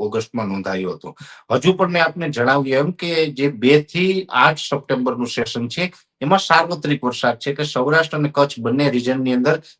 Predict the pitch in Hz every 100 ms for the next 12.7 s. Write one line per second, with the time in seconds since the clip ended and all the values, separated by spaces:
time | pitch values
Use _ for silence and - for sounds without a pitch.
0 | _ 135 135 147 147 147 147 160 151 151
1 | 151 156 170 196 - _ 160 175 160 185
2 | 185 202 180 175 165 175 151 151 151 156
3 | 143 123 127 131 127 127 117 95 - -
4 | - 170 185 202 196 - _ _ 143 180
5 | 127 156 170 202 208 185 - 131 175 180
6 | 175 151 151 147 165 160 160 147 151 147
7 | 135 - 147 143 139 135 143 151 127 -
8 | _ _ 156 156 170 180 170 - 170 170
9 | 160 180 170 160 156 - 170 170 170 165
10 | 165 151 151 160 151 147 151 156 151 151
11 | 151 - 151 151 147 135 127 131 123 123
12 | 113 113 107 95 92 95